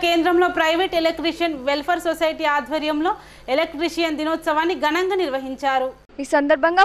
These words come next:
Speaker 2: పట్టణంలోని ప్రైవేట్ ఎలక్ట్రీషియన్స్ ర్యాలీ నిర్వహించారు. అనంతరం వారు మాట్లాడుతూ, థామస్ అల్వా ఎడిసన్ పద్దెనిమిది వందల ఎనభై జనవరి ఇరవై ఏడున విద్యుత్ బల్బ్ కల్గొండ సందర్భంగా ప్రతి సంవత్సరం ఎలక్ట్రీషియన్స్ డే జరుపుకుంటున్నట్లు తెలిపారు. ఎలక్ట్రీషియన్ వృత్తిపై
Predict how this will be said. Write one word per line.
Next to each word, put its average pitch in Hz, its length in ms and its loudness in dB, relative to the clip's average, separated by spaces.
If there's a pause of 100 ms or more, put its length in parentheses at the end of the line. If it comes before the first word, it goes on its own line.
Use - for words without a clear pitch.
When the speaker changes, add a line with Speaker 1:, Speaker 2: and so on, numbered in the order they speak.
Speaker 2:
పట్టణంలోని 339 680 0
ప్రైవేట్ 254 420 4
ఎలక్ట్రీషియన్స్ 254 760 -2
ర్యాలీ 247 220 4 (100)
నిర్వహించారు. 254 640 0 (220)
అనంతరం 269 440 0
వారు 254 140 2 (140)
మాట్లాడుతూ, 277 460 -2 (560)
థామస్ 381 400 6
అల్వా 311 180 6 (140)
ఎడిసన్ 311 320 4 (100)
పద్దెనిమిది 320 380 4
వందల 320 280 2
ఎనభై 262 240 6 (160)
జనవరి 262 340 4 (100)
ఇరవై 254 240 2
ఏడున 262 200 4 (160)
విద్యుత్ 240 320 -2
బల్బ్ 269 300 4
కల్గొండ 262 340 4 (120)
సందర్భంగా 254 520 2 (500)
ప్రతి 294 320 6
సంవత్సరం 339 440 6
ఎలక్ట్రీషియన్స్ 294 680 2
డే 262 160 8
జరుపుకుంటున్నట్లు 254 760 4
తెలిపారు. 240 400 6 (500)
ఎలక్ట్రీషియన్ 349 540 4
వృత్తిపై 285 340 4